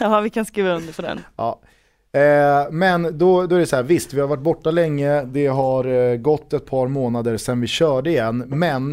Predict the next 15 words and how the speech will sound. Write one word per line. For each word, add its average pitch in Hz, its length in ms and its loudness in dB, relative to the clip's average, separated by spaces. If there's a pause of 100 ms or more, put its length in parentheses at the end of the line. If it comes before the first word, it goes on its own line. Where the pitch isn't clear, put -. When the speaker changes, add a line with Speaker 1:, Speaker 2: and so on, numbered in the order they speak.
Speaker 2:
nu 147 280 -6
är 170 300 -2
vi 127 140 -4
ju 123 200 -2
liksom 110 260 -6
Speaker 1:
Mm. 120 100 -2
Speaker 2:
igång. 127 240 -2 (580)
Speaker 1:
Ja. 185 260 -2
Speaker 2:
Nu 165 440 -2
när 151 160 -4
ni 147 80 -4
hör 165 200 -2
det 104 80 -4
här 101 120 -6
så, 110 440 -4